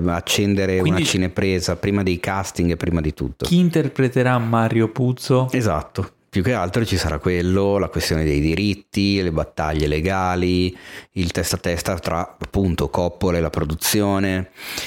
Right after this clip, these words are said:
Speaker 1: E secondo me è affascinante. Affascinante perché, perché apre un po' una finestrella su un lato del cinema che tantissimi non conoscono. Cioè,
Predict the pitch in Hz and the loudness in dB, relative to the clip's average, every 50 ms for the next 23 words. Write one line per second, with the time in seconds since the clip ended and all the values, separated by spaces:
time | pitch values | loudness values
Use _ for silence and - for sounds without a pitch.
0 | - - - - _ - 87 87 82 82 80 80 80 78 78 78 78 78 78 78 | -10 -14 -16 -12 _ -2 -2 0 0 0 0 0 2 2 2 2 2 2 0 0
1 | 73 - - - - 135 147 196 220 196 - - 95 - - - 78 65 58 62 | -2 -4 -6 -2 0 2 4 4 2 0 0 -2 -4 -2 -2 -2 -2 -2 -2 -4
2 | 62 - - - - _ _ _ _ - 107 - 123 113 113 - 151 110 107 127 | -6 -8 -12 -18 -20 _ _ _ _ -8 -6 -4 -2 -2 0 0 0 0 0 2
3 | 143 151 131 - - 90 85 82 82 82 82 80 - - 95 90 - - 80 82 | 2 2 0 2 0 0 2 2 2 2 0 0 0 -2 -4 -2 -2 0 0 0
4 | 92 87 82 - - 92 92 92 87 82 - 82 82 87 87 85 - - 85 82 | 0 -2 -4 -4 -2 0 0 2 0 0 0 0 0 0 0 0 -2 -2 -2 0
5 | 85 85 - - 90 85 80 85 85 87 87 85 - - 78 76 80 85 87 87 | 0 -2 -2 -2 -2 -2 0 0 0 0 0 -2 -4 -2 0 2 2 2 2 0
6 | - - - - - - - - - - - 110 110 110 107 104 95 78 76 - | -2 -8 -20 -20 -20 -20 -20 -20 -14 -6 -2 0 2 4 4 2 2 0 -2 -2
7 | - 104 95 90 101 95 - - - 76 85 85 90 92 95 - - 78 78 82 | -2 -2 0 0 0 -2 -2 -2 -2 0 0 2 0 0 -2 -2 0 0 2 2
8 | 85 82 80 - _ - - 80 73 - - - 69 - - - 85 82 82 78 | 0 0 -2 -4 _ -6 -6 -4 -4 -4 -6 -4 -2 -2 0 0 2 2 2 2
9 | 71 65 - 71 71 76 - - - - 64 64 64 67 - - 67 71 | 2 0 0 0 0 0 0 -2 -4 -2 -2 0 0 -2 -2 -4 -4 -4